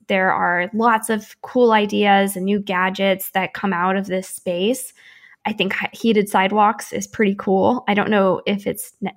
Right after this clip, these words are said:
uh, totally necessary, but it would be really great not to have to shovel my sidewalk. I, I think that we don't want to center urban planning as a profession around technology. They should really be additive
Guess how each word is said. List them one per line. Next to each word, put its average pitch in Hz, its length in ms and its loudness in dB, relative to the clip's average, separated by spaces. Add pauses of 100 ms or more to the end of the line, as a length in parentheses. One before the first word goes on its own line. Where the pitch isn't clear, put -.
(120)
uh, 160 80 -6
totally 202 440 0
necessary, 220 720 2
but 196 340 0 (120)
it 196 100 -2
would 196 140 -2
be 190 140 0
really 196 220 2
great 190 320 0
not 185 220 -2
to - 60 -8
have 190 140 -4
to 185 80 -12
shovel 190 340 -2
my 175 160 -2
sidewalk. 214 640 0 (720)
I, - 220 0
I 208 140 0
think 226 220 -2
that 190 280 2 (240)
we 220 120 0
don't 214 180 2
want 208 220 -2
to 202 100 -6
center 185 840 0 (440)
urban 214 360 4
planning 190 760 0
as 196 160 -2
a 165 60 -4
profession 185 840 0 (140)
around 190 560 0
technology. 170 800 -6
They 202 140 -4
should 202 240 -4
really 196 340 -2
be 196 240 -2
additive 170 760 -2